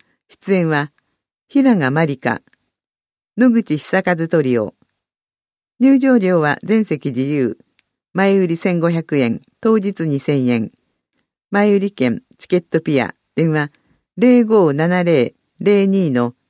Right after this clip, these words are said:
九九九九番、Pコード一五八の二一零。または浅草公会堂、または区役所九階四番、文化振興課。そして財団事務局で販売中です。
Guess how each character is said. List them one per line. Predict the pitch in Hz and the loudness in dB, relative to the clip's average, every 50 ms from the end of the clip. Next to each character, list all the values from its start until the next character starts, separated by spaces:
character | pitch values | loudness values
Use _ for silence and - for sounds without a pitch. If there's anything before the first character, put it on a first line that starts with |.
| _ _ | _ _
九 | - 247 233 226 208 | 2 2 2 2 0
九 | - - 190 147 127 | 0 0 0 0 0
九 | - - 165 160 156 | 0 -2 -2 -2 -2
九 | - - 156 143 | -2 -2 -2 0
番、 | - 123 113 107 101 - _ _ _ _ _ _ | 0 -2 -2 -4 -8 -12 _ _ _ _ _ _
P | - 208 202 175 | -6 -6 -6 -4
コ | - - 180 160 | -2 0 0 0
ー | 139 | 2
ド | 120 120 113 - _ _ _ _ _ _ _ _ _ - | 0 -2 -2 -4 _ _ _ _ _ _ _ _ _ -10
一 | 202 - - - 254 233 | -10 -8 -4 -4 -2 0
五 | 226 233 214 156 147 | 2 2 2 2 0
八 | 139 156 156 - - 180 | -2 -6 -8 -6 -4 -4
の | 160 123 113 113 - _ _ | -2 -2 -4 -6 -8 _ _
二 | - 147 175 180 165 | -6 -4 -2 -2 -4
一 | - - 170 165 - 113 113 | -4 -8 -10 -10 -8 -6 -4
零。 | 113 131 120 107 104 - _ _ _ _ _ _ _ _ _ _ _ _ _ _ | -2 -2 -2 -2 -4 -8 _ _ _ _ _ _ _ _ _ _ _ _ _ _
ま | - 190 202 | -8 -4 -2
た | 226 190 | 0 0
は | 165 151 147 - _ _ | 0 -2 -4 -6 _ _
浅 | - 170 - - 170 | -8 -6 -4 -4 -4
草 | - - - 156 | -4 -4 -4 -2
公 | - - 135 139 | 0 0 0 0
会 | 131 - 131 127 123 | 0 -2 -2 -2 0
堂、 | - 117 117 110 107 - - _ _ _ _ _ _ _ _ | 0 0 0 -2 -4 -6 -12 _ _ _ _ _ _ _ _
ま | - 247 | -10 -6
た | - 254 240 | -2 0 0
は | 208 156 135 - - _ | 2 0 0 -2 -6 _
区 | - 226 | 0 2
役 | 226 233 240 - | 2 2 2 0
所 | - 165 170 | -2 -4 -2
九 | - - 240 208 | 0 2 0 0
階 | - - 139 120 117 123 | 0 -2 -2 -2 -2 0
四 | 160 180 165 127 | -2 -2 -2 -2
番、 | 120 120 117 107 - _ _ _ | -2 -2 -4 -4 -8 _ _ _
文 | - 214 247 214 | 0 0 0 2
化 | - 120 120 | 0 -2 -4
振 | - - 139 147 123 | -4 -4 -4 -4 -2
興 | - - 135 127 | -2 -2 -2 -2
課。 | 117 - 120 117 - - _ _ _ _ _ _ _ _ _ _ _ _ | -2 -2 -4 -4 -6 -8 _ _ _ _ _ _ _ _ _ _ _ _
そ | _ - 170 | _ -6 -6
し | 170 - - | -6 -6 -4
て | - 151 - - - _ _ _ _ - | -4 -4 -4 -4 -8 _ _ _ _ -2
財 | 208 208 214 196 | 0 0 0 0
団 | 208 202 202 185 | 0 -2 -2 -2
事 | 165 185 | -2 -2
務 | 190 196 185 | -2 -2 -4
局 | - 165 156 - 135 | -4 -6 -4 -4 -4
で | 113 117 | -4 -4
販 | 120 135 131 135 | -2 -2 -2 -2
売 | 127 123 117 | -2 -4 -4
中 | - - 117 117 104 | -4 -4 -4 -2 0
で | 127 208 | 0 -2
す。 | - - _ | -2 -6 _